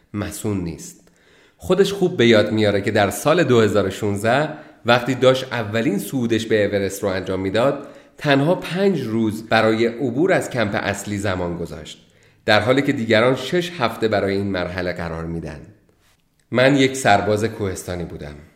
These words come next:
خوب یاد گرفته بودم که نباید آنقدر سریع بالا برم، اما جسمم اوکی بود. ولی خیلی زود به ادم ریوی دچار شدم. یعنی آنقدر مایع در ریه هام جمع شد که انگار داشتم تو خودم غرق می‌شدم.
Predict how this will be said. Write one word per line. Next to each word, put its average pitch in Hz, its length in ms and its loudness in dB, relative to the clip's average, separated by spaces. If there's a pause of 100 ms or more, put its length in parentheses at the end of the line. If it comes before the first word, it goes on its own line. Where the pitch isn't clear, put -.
(120)
خوب 123 320 -2
یاد 110 280 4
گرفته 95 320 -4
بودم 90 280 -6
که 98 140 -10
نباید 98 500 -2
آنقدر 92 460 -2
سریع 87 440 -4
بالا 80 320 -8
برم، 76 320 -10 (420)
اما 113 320 2
جسمم 113 600 -2
اوکی 82 320 -10
بود. 71 260 -18 (680)
ولی 147 200 4
خیلی 160 300 0
زود 107 240 -2
به 117 200 2
ادم 113 200 0
ریوی 104 500 0
دچار 95 360 -6
شدم. 85 340 -14 (320)
یعنی 110 200 -2
آنقدر 113 640 -2
مایع 104 400 0
در 104 260 0
ریه 101 200 0
هام 107 340 -2
جمع 113 300 -2
شد 107 240 -6
که - 140 -8
انگار 110 340 -4
داشتم 107 360 -6
تو 98 120 -14
خودم 95 420 -8
غرق 85 360 -10
می‌شدم. 90 360 -16